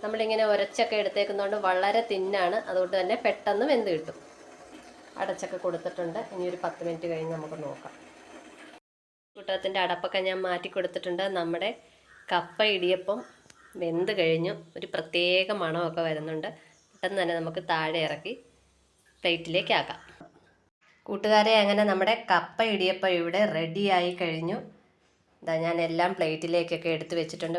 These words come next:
വളരെ ഈസി ആയിട്ട് തന്നെ നമുക്ക് എടുക്കാൻ പറ്റിയിട്ടുണ്ട്. ഇനി ഒരു, ഒരു റൗണ്ട് കൂടെ ഉണ്ടാക്കാനുള്ള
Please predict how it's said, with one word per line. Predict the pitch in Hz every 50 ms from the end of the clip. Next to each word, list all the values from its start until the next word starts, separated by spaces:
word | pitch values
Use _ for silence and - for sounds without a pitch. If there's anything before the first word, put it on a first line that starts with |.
| 170
വളരെ | 160 156 165 185 196 180 170
ഈസി | 165 165 - - 190 175
ആയിട്ട് | 175 175 185 175 175
തന്നെ | 165 160 165 165 - 180 180 175
നമുക്ക് | 165 160 160 160 160 190 180
എടുക്കാൻ | 156 147 147 - 165 170 170
പറ്റിയിട്ടുണ്ട്. | 160 160 - 156 160 160 - 165 160 160 - - - - - _ _ _ _ _ _ 190
ഇനി | 190 196 202 190
ഒരു, | 180 180 196 190 175 - - - - 214
ഒരു | 190 190 233 226 220
റൗണ്ട് | 185 175 175 170 180 175
കൂടെ | 175 175 180 175 160
ഉണ്ടാക്കാനുള്ള | 160 165 165 165 165 175 170 165 165 160 160 156